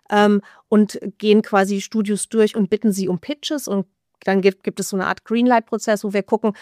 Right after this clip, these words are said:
was, welches Studio, welches Team kann die Idee am besten für uns umsetzen. Oder was wir auch oft haben, dass Teams uns aktiv ansprechen und sagen, „Hey, wir haben das und das Spiel, die und die Idee.“ Ähm,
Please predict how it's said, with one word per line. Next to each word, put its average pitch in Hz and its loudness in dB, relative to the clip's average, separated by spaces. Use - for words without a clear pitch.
was, - -4
welches 202 2
Studio, 220 -2
welches 196 -2
Team 240 -2
kann 190 -4
die 196 -4
Idee 196 -2
am 190 -4
besten 190 -6
für - -14
uns 185 -8
umsetzen. 285 -4
Oder 254 6
was 220 -2
wir 214 -6
auch 262 0
oft - -2
haben, 220 0
dass 196 -4
Teams 247 -2
uns 262 -2
aktiv 240 -10
ansprechen 214 -10
und 214 -8
sagen, 196 -10
„Hey, 233 -2
wir 202 -2
haben 196 2
das 196 -4
und 208 -6
das 214 -10
Spiel, 262 -2
die 214 -2
und 196 -2
die 208 -6
Idee.“ 226 -2
Ähm, 196 2